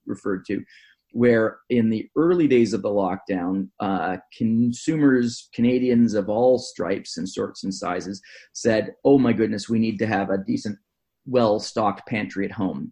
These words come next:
And, and we, and we, we rushed to the grocery stores and we, we bought them out of, out of inventory. And that was, that was shocking. I mean, it was a terrifying moment for most of us, my-, myself included, as we looked for the first times in our, many of our lives, thankfully, at,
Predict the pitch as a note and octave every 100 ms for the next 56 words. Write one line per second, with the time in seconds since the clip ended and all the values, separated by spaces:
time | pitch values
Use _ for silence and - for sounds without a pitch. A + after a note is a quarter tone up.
0 | - A2 - B2 C#3 C#3 D#3 E3 D#3+ D3+
1 | D#3+ D#3+ F3 - C3 B2+ A2+ A#2 - A2+
2 | G2+ A2 G#2+ G#2 - A#2 G#2 F#2 G2+ F#2
3 | F2+ - _ A2 - A2 G2 G2 F#2 F#2+
4 | D#2+ D2+ - - - - - _ _ -
5 | C#3 G#3+ G#3 G3 A#2 B2 - B2+ A#2 G3
6 | C4 G3+ C3+ A#2 A2 G2 - A2+ F3 A#2+
7 | G#2+ G#2 A2+ A#2 - G2 F#2+ B2+ - G2
8 | B2 - G2+ - G2+ - A2 - G#2+ -
9 | G#2+ B2+ C#3+ - G2 A2+ A#2 A#2+ - G2
10 | - B2+ - A2+ B2 A2+ G2 F2 - A#2
11 | C3 F#2 E2 E2+ G#2+ C3+ - F#2 B2 -
12 | E2+ F#2 F#2